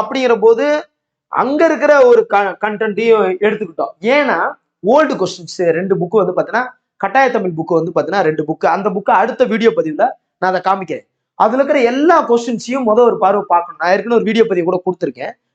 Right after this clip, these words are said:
நான் டிஸ்பிளேல காமிக்கிறேன்னு உங்களுக்கு சொல்லியிருக்கேன், அடுத்த வீடியோ பதிவுல காமிக்கிறேன். அதுல இருக்கிற எல்லா கொஸ்டின்ஸையும் பார்க்கும்போது அங்க இருக்க எக்ஸாம்பிள்ஸுக்காக என்ன பண்ணிருக்காங்க, அங்கங்க போய் டச் பண்றாங்க. இப்ப இலக்கணத்தை பொறுத்த அளவுக்கு நிறைய, இப்ப ஒரு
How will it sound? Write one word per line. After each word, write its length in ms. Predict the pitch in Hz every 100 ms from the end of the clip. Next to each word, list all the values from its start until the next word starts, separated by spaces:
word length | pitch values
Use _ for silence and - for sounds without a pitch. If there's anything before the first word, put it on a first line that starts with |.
| -
நான் 140 | 185 170
டிஸ்பிளேல 320 | - 269 254 -
காமிக்கிறேன்னு 440 | 190 220 214 208 190
உங்களுக்கு 240 | 156 -
சொல்லியிருக்கேன், 400 | 170 151 151 254 _ _ _ 202
அடுத்த 180 | 208 226
வீடியோ 160 | 233 196
பதிவுல 180 | 180 190 170
காமிக்கிறேன். 340 | 147 - - _ _ _ -
அதுல 240 | 226 320
இருக்கிற 180 | 320 302 240
எல்லா 220 | 247 311 311
கொஸ்டின்ஸையும் 520 | 247 240 233 247 233 175
பார்க்கும்போது 480 | 170 170 120 113 143 233 - _ _ _ _ _ _ _ -
அங்க 140 | 226 233
இருக்க 180 | 254 240 208
எக்ஸாம்பிள்ஸுக்காக 880 | 214 196 277 320 285 - 190 - 208
என்ன 120 | 175 180
பண்ணிருக்காங்க, 400 | 160 147 165 220 196
அங்கங்க 340 | 233 254 233 214
போய் 160 | 196
டச் 220 | 175 - 185
பண்றாங்க. 320 | 160 135 - _ _ _ - 185
இப்ப 140 | 185 220 240 151 220
இலக்கணத்தை 440 | 302 294 285 240 -
பொறுத்த 200 | - 190
அளவுக்கு 280 | 190 208 240 247
நிறைய, 340 | 160 202 262 277 262 - _ _ 185
இப்ப 140 | 185
ஒரு 80 | 185